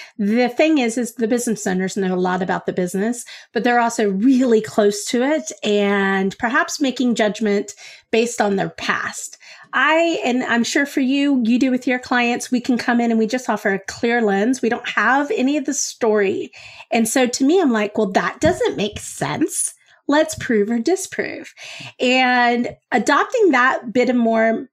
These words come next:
of a mentality is one of those things that helps you continue success. You know,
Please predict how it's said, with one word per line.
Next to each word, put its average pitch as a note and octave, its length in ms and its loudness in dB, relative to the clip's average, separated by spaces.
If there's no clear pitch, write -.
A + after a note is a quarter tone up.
of G3+ 180 -4
a G3+ 300 0
mentality G#3 760 2
is D4 420 0
one A#3 220 2
of A3+ 80 0
those G#3+ 200 0
things G#3+ 240 0
that - 100 -6
helps - 380 -2
you A3+ 80 -2
continue G3+ 520 0
success. - 680 -6
You A#3 140 0
know, A3 320 0